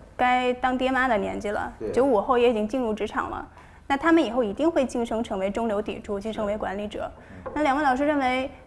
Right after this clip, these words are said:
Speaker 1: 对于这些年轻人来讲，他要再往前一步，他的核心竞争力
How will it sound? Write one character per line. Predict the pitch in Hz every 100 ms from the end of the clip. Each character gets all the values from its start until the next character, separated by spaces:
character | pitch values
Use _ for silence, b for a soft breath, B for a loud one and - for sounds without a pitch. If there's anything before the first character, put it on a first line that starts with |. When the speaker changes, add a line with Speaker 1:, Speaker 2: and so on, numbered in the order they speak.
| -
Speaker 1:
对 | 294 285
于 |
这 | 285 294
些 | 294
年 | 262 220
轻 | 311 285
人 | 240
来 | 208
讲， | 233 - - 254
他 | 285 302
要 | 302 208 - - - -
再 | 359 311
往 | 185
前 | 185 208 220
一 |
步， | 233 320 202 - - - - - -
他 | - 294
的 | 233
核 | 202
心 | 208 254
竞 | 269
争 | 269 285
力 | 285 196